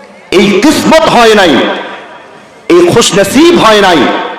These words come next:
তার মস-, তার কবরটা মসজিদের পাশে হোক।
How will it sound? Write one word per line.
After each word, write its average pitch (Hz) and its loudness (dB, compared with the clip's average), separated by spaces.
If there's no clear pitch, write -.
তার 165 2
মস-, 170 -2
তার 185 0
কবরটা 185 2
মসজিদের 170 0
পাশে 151 0
হোক। 139 0